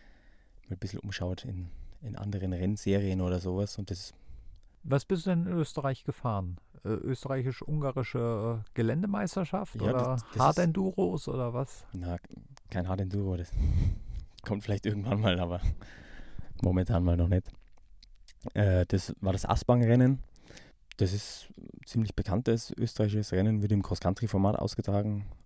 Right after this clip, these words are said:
Speaker 1: Und genau, das ist auch ein Lauf zur österreichischen Staatsmeisterschaft. Und da bin ich letztes Jahr, dieses Jahr mit, mitgefahren und bin aber auch in der Vergangenheit mal ein paar von diesem österreichischen Enduro Cup als Vorbereitung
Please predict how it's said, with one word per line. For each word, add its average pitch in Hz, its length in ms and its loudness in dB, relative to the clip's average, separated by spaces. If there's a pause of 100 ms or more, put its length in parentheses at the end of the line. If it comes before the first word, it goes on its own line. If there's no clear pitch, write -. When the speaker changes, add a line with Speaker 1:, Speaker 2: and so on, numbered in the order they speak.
(260)
Speaker 1:
Und 98 560 2
genau, 87 180 2
das 90 140 4
ist 110 140 2
auch 101 140 10
ein 92 80 8
Lauf 101 180 8
zur 107 360 4
österreichischen 92 480 2
Staatsmeisterschaft. - 800 -2
Und 87 220 -6 (1200)
da 95 100 4
bin 107 120 2
ich 92 120 -2
letztes 104 340 0
Jahr, 104 360 2
dieses 117 280 4
Jahr 110 120 4
mit, 110 180 2 (440)
mitgefahren 98 480 2
und 92 160 0 (400)
bin 110 160 6
aber 95 140 6
auch 101 80 4
in 107 80 4
der 98 60 4
Vergangenheit 92 520 2
mal 92 320 0 (240)
ein - 60 -10
paar 90 180 0
von 95 160 2
diesem 92 220 2
österreichischen 95 360 2
Enduro 107 320 0
Cup - 320 -4 (840)
als - 160 -4
Vorbereitung 90 720 4